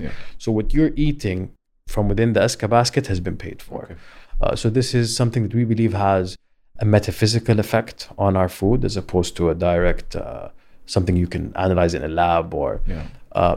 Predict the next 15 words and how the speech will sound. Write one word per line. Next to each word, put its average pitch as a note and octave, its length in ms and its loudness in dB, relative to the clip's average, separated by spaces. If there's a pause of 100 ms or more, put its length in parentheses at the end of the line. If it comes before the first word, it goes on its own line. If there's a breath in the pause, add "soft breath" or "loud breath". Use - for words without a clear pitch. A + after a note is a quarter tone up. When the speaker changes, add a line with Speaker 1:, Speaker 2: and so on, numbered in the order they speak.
Speaker 2:
there's G#2+ 160 0
another D3 260 2
side, C#3 320 0
which G#2+ 160 -4
is G2 60 -2
the G2+ 80 0
metaphys-, G2 560 0
the G2+ 160 0
metaphysical G#2+ 500 2
side F#2 500 2
of F2 580 -6 (100)
animal G#2 300 2
treatment B2 400 -2
at B2+ 100 -12
farms. A#2+ 460 -6